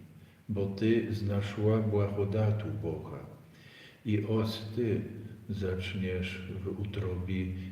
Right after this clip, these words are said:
і народиш сина, і назвеш його ім'я Ісус. Він буде великий, і сином Всевишнього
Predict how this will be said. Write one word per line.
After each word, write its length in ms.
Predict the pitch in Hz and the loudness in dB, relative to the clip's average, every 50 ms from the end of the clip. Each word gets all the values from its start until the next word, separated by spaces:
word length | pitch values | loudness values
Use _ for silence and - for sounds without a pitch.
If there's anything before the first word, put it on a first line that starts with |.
| - - | -8 -4
і 200 | 107 101 101 95 | -2 0 0 0
народиш 800 | 95 92 92 95 95 95 92 92 92 92 104 101 98 - - - - 107 | 0 0 0 2 2 2 0 0 -2 0 0 0 0 0 -2 -4 -6 -6
сина, 680 | 107 - - - 110 104 104 101 104 110 113 113 113 - - - - - - 107 | -6 -6 -4 0 2 2 2 2 2 2 0 0 0 -2 -4 -8 -10 -10 -6 -2
і 80 | 107 101 | 0 0
назвеш 680 | 98 101 98 98 98 - 101 107 113 127 113 117 123 | 2 2 2 2 0 0 0 0 0 0 0 -2 -4
його 460 | 98 92 92 90 - 101 92 95 92 95 | -4 -4 -4 -4 -2 0 0 0 -2 -2
ім'я 580 | 98 98 95 98 95 92 92 95 95 95 - - - - - - | -4 -4 -2 0 0 0 0 -2 -4 -6 -6 -8 -10 -10 -10 -8
Ісус. 560 | - 95 95 - - - 71 67 - - - - - - - - - - - _ - - - - - - - - - - 104 | -6 -6 -6 -6 -6 -6 -6 -6 -8 -10 -14 -14 -16 -18 -20 -20 -20 -20 -20 _ -20 -20 -20 -20 -20 -20 -20 -20 -14 -8 -4
Він 500 | 98 104 120 120 120 113 107 107 - - | 0 2 2 2 2 2 2 0 0 -2
буде 480 | 98 95 92 92 90 95 95 95 95 92 92 92 - 98 | -4 -4 -2 0 0 2 2 4 4 2 0 -2 -2 -2
великий, 640 | 95 95 98 101 110 110 110 107 - 82 71 71 - - - 95 | -2 0 2 2 2 2 2 0 -2 -2 -4 -4 -4 -4 -4 -2
і 280 | 95 95 92 92 95 92 - 95 95 95 95 95 95 92 | 0 0 0 -2 -2 -4 -6 -8 -8 -10 -10 -10 -10 -10
сином 640 | - - - 107 104 98 95 101 101 104 101 101 101 - 101 - - - - - - - - - - - | -10 -8 -4 -2 0 0 2 2 4 4 4 4 2 0 -2 -4 -6 -6 -8 -10 -12 -12 -14 -14 -14 -14
Всевишнього 1300 | - - - 110 104 101 98 98 104 107 107 107 104 - 107 107 107 107 104 104 - 104 104 104 101 | -12 -6 0 2 4 4 4 4 4 4 2 2 0 0 2 4 6 6 6 4 4 0 0 0 0